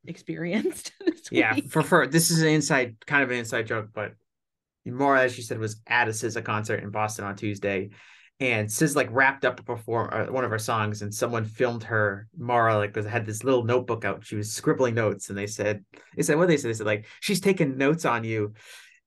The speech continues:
Speaker 2: and it
Speaker 1: Yeah.
Speaker 2: blew up on TikTok. <laughs> Um, I appreciate the old school notebook, uh, writing. Uh,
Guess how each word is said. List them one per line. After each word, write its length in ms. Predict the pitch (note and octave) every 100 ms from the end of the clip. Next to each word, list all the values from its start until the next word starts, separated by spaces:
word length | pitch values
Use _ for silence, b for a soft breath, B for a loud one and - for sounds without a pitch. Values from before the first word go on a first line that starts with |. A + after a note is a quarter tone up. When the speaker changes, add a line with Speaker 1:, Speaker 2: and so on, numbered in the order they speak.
| _
Speaker 2:
and 300 | B2+ A#2+ A2
it 60 | G#3+
Speaker 1:
Yeah. 260 | F3+ D#3+ C3
Speaker 2:
blew 160 | B2+
up 180 | B2 A2
on 160 | A2+ G#2+
TikTok. 420 | C3 - - - _ -
<laughs> 320 | E3 - - B B B _ -
Um, 500 | C3+ B2 A#2 A2 - D3+
I 140 | A3+
appreciate 540 | C4+ B3 - A3 F3
the 160 | E3+ D#3
old 240 | D3+ D#3
school 600 | - - D#3 D3 B2+ A2 A2+
notebook, 640 | B2 C3+ C3+ A#2 G#2+ - - _ _ _ _ _ -
uh, 400 | A2+ G#2+ G#2 G2 - _
writing. 600 | A#2 A2+ G#2+ G2 G2 G2+ -
Uh, 300 | G#2 G2